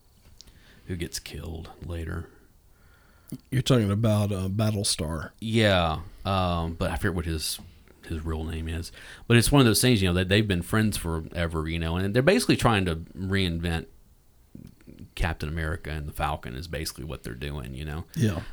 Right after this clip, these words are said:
Speaker 1: Um, but the, the, the big thing with John Walker is that he is very much a,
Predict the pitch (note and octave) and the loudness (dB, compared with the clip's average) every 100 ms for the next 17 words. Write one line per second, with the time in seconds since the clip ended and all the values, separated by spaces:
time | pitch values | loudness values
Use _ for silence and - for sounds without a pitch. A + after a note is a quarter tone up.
0 | - - G2 F2+ E2+ - - - - - | -8 0 2 2 0 -4 -14 -20 -18 -4
1 | A2+ G#2 G2 - - B2 C3+ C#3 C3+ B2 | 4 6 4 0 -6 -2 2 2 2 2
2 | C3 D#3 G3 - E3 C3+ A2 G#2+ G2+ F#2+ | 6 8 6 6 6 6 6 4 4 2
3 | F2 G2 - F2+ D2+ F2+ E2+ F2+ E2 E2 | 2 2 2 2 2 0 0 2 2 0
4 | - A2+ G#2+ F#2+ G2+ F#2 F2+ F2+ E2 - | 0 2 2 2 2 2 2 0 -2 -4
5 | - F2+ F2 E2+ E2 | -2 -2 0 0 -2